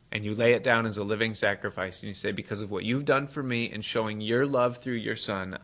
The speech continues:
I now bring to you the thing that is most dear to me, and I willingly allow you to crucify this old self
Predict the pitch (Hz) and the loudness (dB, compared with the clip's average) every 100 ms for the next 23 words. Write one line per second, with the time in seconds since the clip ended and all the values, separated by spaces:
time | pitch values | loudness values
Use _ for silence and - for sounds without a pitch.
0 | - 110 120 113 107 113 101 107 104 117 | 2 2 4 0 0 -2 -2 -4 -2 -2
1 | 104 107 110 110 104 98 101 107 123 123 | -2 -4 -4 -4 -4 -6 -2 0 0 0
2 | 117 110 110 110 98 87 82 - - - | -2 -2 -2 -6 -6 -8 -12 -20 -20 -20
3 | _ _ _ _ - 101 92 101 123 135 | _ _ _ _ -6 -2 0 4 4 4
4 | 135 127 117 117 113 117 110 - - 139 | 0 0 0 0 0 0 -4 -8 -4 -2
5 | 139 151 - 127 131 131 117 127 - - | -2 -4 2 4 4 0 -4 -4 -4 -2
6 | 127 131 - 120 113 - | -2 0 0 0 0 -2